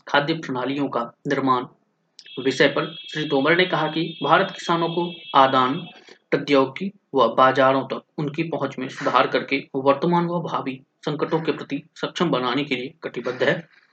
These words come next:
भारत अपने किसानों की आर्थिक अनुकूलता बढ़ाने के लिए छोटे व, छोटे व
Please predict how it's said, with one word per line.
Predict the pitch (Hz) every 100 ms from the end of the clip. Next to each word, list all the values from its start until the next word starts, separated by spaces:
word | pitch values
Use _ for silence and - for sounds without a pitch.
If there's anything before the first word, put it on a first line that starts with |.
| _ _ _ _ _ _ _ _ _ _ _ _ _ _
भारत | 143 180 208 214 - _
अपने | 160 180 185
किसानों | 165 170 165 170
की | 185 -
आर्थिक | 139 135 - 165 - 147
अनुकूलता | 143 147 143 156
बढ़ाने | 135 127 127 139
के | 139
लिए | 139 185 -
छोटे | - 151 175
व, | 143 - _ -
छोटे | 160 160 202
व | 139 135